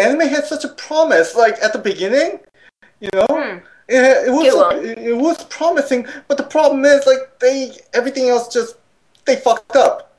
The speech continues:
Speaker 2: Hmm.
Speaker 1: You know, like, character development, plot, everything, in my opinion,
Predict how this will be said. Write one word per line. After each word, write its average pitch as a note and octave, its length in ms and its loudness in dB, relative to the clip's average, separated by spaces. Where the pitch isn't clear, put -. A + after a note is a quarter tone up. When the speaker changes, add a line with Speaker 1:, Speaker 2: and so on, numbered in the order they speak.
Speaker 2:
Hmm. G3 60 -20
Speaker 1:
You F3+ 280 -10
know, A3 340 -2
like, - 200 -12
character - 300 -8
development, F#3 800 0
plot, E3 580 -4
everything, G3 380 -2
in F#3+ 80 -2
my F3+ 80 4
opinion, F#3 420 -4